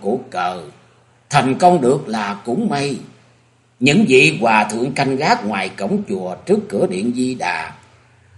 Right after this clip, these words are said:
cùng mười vị trưởng lão đều uống linh đan trước để hộ vệ tâm mạch nên mới thoát chết." "Ủa?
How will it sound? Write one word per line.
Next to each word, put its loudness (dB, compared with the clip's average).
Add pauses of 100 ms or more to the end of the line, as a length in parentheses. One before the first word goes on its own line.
(120)
cùng 4
mười 6
vị 2
trưởng 2
lão 4
đều 0
uống 2
linh 4
đan -2
trước 0
để 0
hộ -2
vệ -2
tâm -4
mạch -6
nên 0
mới -2
thoát -12 (120)
chết." -10 (840)
"Ủa? 0